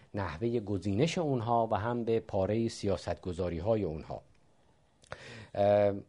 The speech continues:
اما علی‌رغم انتقادات جدی که امام علی به اون،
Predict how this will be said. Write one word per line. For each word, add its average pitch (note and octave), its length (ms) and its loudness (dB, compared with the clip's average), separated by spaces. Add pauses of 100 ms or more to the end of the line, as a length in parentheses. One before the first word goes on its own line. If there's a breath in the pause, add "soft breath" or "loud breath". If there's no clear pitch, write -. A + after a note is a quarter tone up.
اما E3 240 2
علی‌رغم C3+ 680 8
انتقادات A#2 920 2
جدی A2+ 720 0
که G#2 380 -2 (440 loud breath)
امام G#2 280 0
علی G#2 380 -2
به F#2 120 -2
اون، F#2+ 400 -4